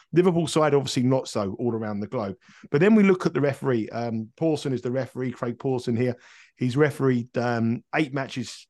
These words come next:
this season, forty cards, one red, averaging five point one two per game. Uh, in the big matches, uh,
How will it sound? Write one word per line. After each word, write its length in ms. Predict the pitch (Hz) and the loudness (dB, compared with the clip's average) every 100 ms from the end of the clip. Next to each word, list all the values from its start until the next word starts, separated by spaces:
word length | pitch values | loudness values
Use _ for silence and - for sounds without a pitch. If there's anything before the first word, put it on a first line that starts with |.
| _ | _
this 220 | - 127 - | -6 -6 -2
season, 400 | 131 120 120 120 | 0 0 0 -2
forty 380 | - 135 131 | -2 -4 -4
cards, 480 | 123 127 120 110 - | -4 -2 0 -2 -6
one 260 | 123 117 110 | -4 -4 -2
red, 240 | 113 110 - 123 | -4 -6 -8 -6
averaging 400 | 123 120 123 113 | -4 0 0 -2
five 340 | - 123 110 | -2 -4 -4
point 220 | - 113 | -4 -4
one 200 | 107 107 | -4 -6
two 220 | 104 107 | -4 -8
per 80 | 98 | -6
game. 380 | 101 156 156 135 _ _ _ _ - | -4 0 0 -2 _ _ _ _ -10
Uh, 160 | 135 127 | -8 -2
in 120 | 151 | 0
the 80 | 143 | 2
big 240 | 202 185 | 2 0
matches, 600 | 156 139 - 135 131 - _ _ | 0 -2 -6 -8 -8 -14 _ _
uh, 300 | 110 110 | -8 -8